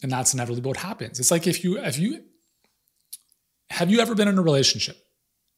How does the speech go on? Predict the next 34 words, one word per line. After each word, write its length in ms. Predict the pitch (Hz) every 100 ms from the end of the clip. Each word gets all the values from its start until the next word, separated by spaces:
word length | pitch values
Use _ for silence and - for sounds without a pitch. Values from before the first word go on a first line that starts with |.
| _
Probably. 320 | - 110 95 - _ - - - - - - _ _ _ _ _ _ _ -
I 60 | 147
don't 80 |
know 80 | 185
if 60 | 196
this 180 | 208 190
is 60 |
your 80 | 190
situation, 580 | 180 226 160 117 - 117
but 160 | 117
what 140 | 117 123
I've 220 | 160 180
noticed 380 | 180 170 160 -
in 180 | - 151
my 220 | 147 143
life, 380 | 131 127 101 110
and 100 | 127
this 160 | 135 147
may 80 |
not 160 | 143 151
be 60 | 151
the 60 |
same 220 | 143 147
for 120 | 123 123
everyone, 340 | 107 98 98
is 140 | 127 120
I 100 | 139
have 160 | 127
never, 720 | 113 123 139 180 180 135 120 - -
ever, 380 | 160 151 139 -
ever 380 | 156 131 107 98
left 420 | 104 139 - -
one 240 | 117 170
relationship 920 | 190 165 170 170 - - 113 131 -